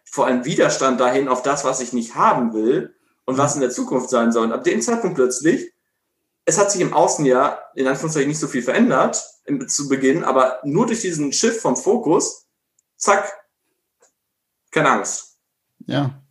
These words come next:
Speaker 2: Das ist so krass, ne? Das ist, ist einfach richtig krass. Aber jetzt auch in dem Bezug dazu, ähm, die Frage, kannst du das für dich selbst in Worte fassen, wie es sich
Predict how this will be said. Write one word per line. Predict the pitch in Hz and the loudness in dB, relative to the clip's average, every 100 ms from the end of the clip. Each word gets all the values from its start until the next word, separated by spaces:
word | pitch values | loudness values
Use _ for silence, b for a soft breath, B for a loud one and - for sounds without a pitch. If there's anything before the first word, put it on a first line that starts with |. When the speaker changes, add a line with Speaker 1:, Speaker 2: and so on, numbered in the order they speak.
| _ _ _ _ _ _ _ _ _ | _ _ _ _ _ _ _ _ _
Speaker 2:
Das | 131 117 120 | -2 0 -2
ist | - | 0
so | 156 | -2
krass, | 143 147 143 - | 0 -2 -2 0
ne? | 139 151 - _ _ _ _ - | 0 0 -4 _ _ _ _ -8
Das | 120 135 | -6 -2
ist, | 135 - | -4 -4
ist | 123 - | -6 -2
einfach | 127 135 131 | 0 -2 -2
richtig | 139 - | -4 -4
krass. | - 151 147 B B B B B | 0 0 -2 B B B B B
Aber | 123 135 - | 2 4 4
jetzt | 139 139 | 0 2
auch | 131 | 2
in | 160 | 4
dem | 156 | 4
Bezug | 143 139 165 - | 2 -2 -6 0
dazu, | 143 160 - 160 165 170 B B B B - | 2 2 -2 -2 0 -2 B B B B -2
ähm, | 123 131 139 135 - - | 2 4 4 2 -4 -8
die | 131 | -8
Frage, | - 135 147 151 151 b b b b _ - - | -2 2 4 2 0 b b b b _ -20 -12
kannst | - 165 208 226 | -2 0 0 -2
du | |
das | 185 185 | 0 0
für | - | -2
dich | 151 135 | -2 -4
selbst | 131 131 147 139 - | 0 4 4 0 -6
in | - 135 123 | 0 0 2
Worte | 131 180 190 139 | 2 2 2 -8
fassen, | - 123 123 - 165 214 208 _ | -4 -4 -2 -4 -2 -4 -6 _
wie | 127 131 196 | -6 -2 -2
es | 208 | 0
sich | 170 165 - - - | 0 0 -2 -8 -16